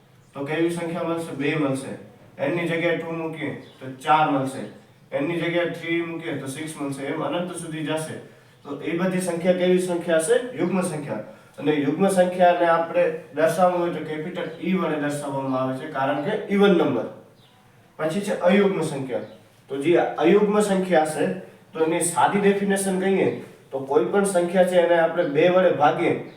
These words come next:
ત્યારે આપણે શેષ છે એ એક મળે. શેષ મળે તો એવી સંખ્યા શું છે? અયુગ્મ સંખ્યા. અને અયુગ્મ સંખ્યા કેવા પ્રકારની હશે? ટુ એન માઇનસ વન પ્રકારની હશે. જો હવે આપણે એન ની કિંમત મૂકીએ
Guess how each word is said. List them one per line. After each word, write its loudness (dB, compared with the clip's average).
ત્યારે 4
આપણે 2
શેષ 2
છે -2
એ 2
એક 2
મળે. 0
શેષ 2
મળે 4
તો -2
એવી 2
સંખ્યા 2
શું -2
છે? -4
અયુગ્મ 2
સંખ્યા. -4
અને -12
અયુગ્મ 0
સંખ્યા -4
કેવા -2
પ્રકારની -4
હશે? -4
ટુ -6
એન -4
માઇનસ -2
વન -2
પ્રકારની -6
હશે. -10
જો 0
હવે 4
આપણે 0
એન 2
ની 2
કિંમત 0
મૂકીએ -4